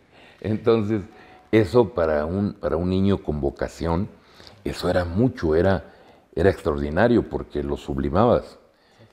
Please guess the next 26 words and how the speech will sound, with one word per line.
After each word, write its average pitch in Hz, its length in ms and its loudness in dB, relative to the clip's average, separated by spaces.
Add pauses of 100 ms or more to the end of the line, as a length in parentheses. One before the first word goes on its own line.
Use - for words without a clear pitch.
(140)
Y 78 140 -2
entonces 80 480 0
te - 100 -4
imaginabas 78 840 0 (120)
todo 90 420 4 (600)
y 76 120 -6
creías 78 540 4
que - 120 2
lo 73 180 2
comprendías 73 720 0
todo, 98 340 4
¿no? 90 160 -8 (300)
Entonces, - 280 -6
en 78 120 0
las 69 140 -6
cajetillas 95 600 4
de 78 80 2
ci-, - 300 -8
de 71 160 0
cerillos 73 600 2 (520)
venía 78 640 2
Murillo, 76 580 0 (600)
venía 80 840 0 (200)
Leonardo 78 500 2
da 69 120 2
Vinci, 85 600 -2